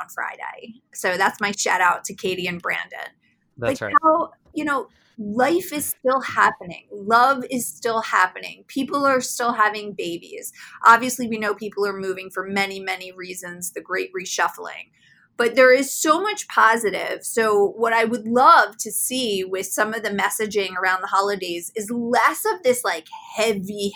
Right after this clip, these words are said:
Speaker 1: heavy, um, I, I think we're gonna see a lot of T V spots from, from big brands that are, are super heavy around, you know, the election and covid and all this. And I think that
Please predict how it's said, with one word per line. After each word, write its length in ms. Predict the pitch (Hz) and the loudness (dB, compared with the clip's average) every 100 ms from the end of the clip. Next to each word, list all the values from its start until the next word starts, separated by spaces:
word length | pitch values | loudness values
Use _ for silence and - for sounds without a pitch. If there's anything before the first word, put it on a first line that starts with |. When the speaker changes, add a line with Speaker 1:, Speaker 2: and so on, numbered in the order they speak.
| - | -4
Speaker 1:
heavy, 840 | 196 185 196 190 185 185 180 180 _ _ _ _ - | -4 -4 -6 -4 -4 -6 -6 -8 _ _ _ _ 0
um, 720 | 196 185 180 175 175 180 196 _ _ - 233 | 4 4 2 -2 -8 -12 -16 _ _ 0 4
I, 160 | 240 - | 6 6
I 120 | 247 | 6
think 180 | 285 247 | 4 0
we're 100 | 240 | 0
gonna 120 | 226 | -2
see 160 | 220 214 | -2 -2
a 60 | |
lot 300 | 190 196 196 | 2 2 2
of 120 | 202 | 0
T 180 | - 220 | -6 -8
V 140 | 202 202 | -8 -8
spots 440 | - 196 190 - | -2 0 0 -2
from, 440 | - 190 190 185 - - | 0 0 -2 -10 -10 -4
from 200 | 208 226 | -4 2
big 280 | 202 185 | 0 0
brands 440 | 190 185 180 185 190 | -2 -2 -2 -6 -6
that 160 | 180 | -4
are, 480 | 180 175 175 175 - - | 0 0 0 -2 -4 -6
are 120 | 196 | -4
super 1080 | - - 277 269 262 233 220 208 202 190 190 | -4 -4 0 0 0 0 2 2 0 -2 -6
heavy 340 | - 208 196 196 | -2 -2 0 0
around, 560 | 190 185 185 185 175 | 2 0 -2 -6 -14
you 80 | 175 | -12
know, 140 | 170 170 | -10 -10
the 120 | - - 208 | -12 -14 -2
election 720 | 220 233 - - 202 185 175 | 2 2 0 -2 0 0 -4
and 200 | 175 180 | -8 -12
covid 800 | - 254 247 202 202 185 175 175 | 0 4 6 4 2 2 2 0
and 100 | 180 | 2
all 180 | 208 214 | 4 4
this. 300 | 208 196 - - - - - - | 2 0 -4 -12 -20 -20 -6 -2
And 120 | 277 | 0
I 120 | 277 | -2
think 420 | 262 320 320 415 | -2 0 0 2
that 280 | 294 269 - | 2 2 0